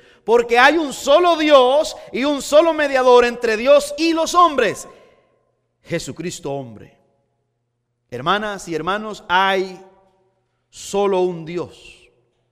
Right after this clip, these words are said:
Es importante entender que la palabra uno también proviene de la palabra hebrea eshad,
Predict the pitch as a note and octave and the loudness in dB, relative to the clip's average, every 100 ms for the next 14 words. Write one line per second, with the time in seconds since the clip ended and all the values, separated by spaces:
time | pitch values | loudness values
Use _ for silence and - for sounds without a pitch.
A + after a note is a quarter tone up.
0 | _ _ C#3+ D3 G#3+ G3 E3+ - G#3 G#3 | _ _ -14 -10 -10 -10 -12 -6 -8 -6
1 | F#3 D#3 D3 D3 F3+ E3+ F3 D3 - C3+ | -8 -10 -12 -6 -6 -6 -8 -8 -8 -6
2 | E3 E3+ D#3+ D#3 A3 A3+ D3+ C3 C3+ B2+ | -4 -4 -2 -2 -2 -4 -8 -12 -14 -16
3 | A#2+ G3+ D#3+ D3 - _ _ - C3 C#3 | -12 -8 -8 -10 -18 _ _ -10 -8 -6
4 | F3+ F#3 E3 D#3 D3+ B2+ C#3+ E3+ E3+ D#3+ | -4 -4 -4 -4 -4 -6 -2 -2 -2 -4
5 | C#3+ D3+ F#3 D#3 C#3+ C#3+ - - C3 - | -4 -2 0 0 -4 -10 -16 -16 -14 -12
6 | G#3+ E3 - | -12 -12 -16